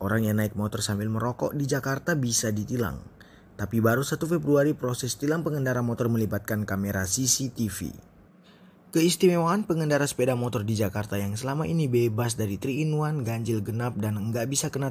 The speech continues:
tilang elektronik akan berkurang. Pasalnya, mulai satu Februari dua ribu dua puluh, Polda Metro Jaya akan menguji cobakan tilang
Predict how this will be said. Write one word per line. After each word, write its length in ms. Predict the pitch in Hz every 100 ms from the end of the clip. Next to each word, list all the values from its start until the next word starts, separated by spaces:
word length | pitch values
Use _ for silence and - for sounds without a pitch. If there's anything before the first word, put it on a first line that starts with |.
| -
tilang 320 | 127 120 95
elektronik 560 | 113 110 107 117 123
akan 400 | - 98 107 107
berkurang. 560 | 101 104 131 87 57 - - - - - - - - - - - - - - - - - -
Pasalnya, 480 | - 156 151 165 208
mulai 320 | 156 160 190
satu 240 | 208 208 208
Februari 640 | 151 117 117 117 110 107
dua 160 | 117 135
ribu 240 | 143 143
dua 240 | 135 131
puluh, 320 | 131 131 101 107
Polda 320 | 117 117 113
Metro 240 | 107 101 101
Jaya 240 | 101 120
akan 320 | - 110 104 107
menguji 400 | 113 151 151 160
cobakan 560 | 135 123 120 123 127
tilang 320 | 117 139 139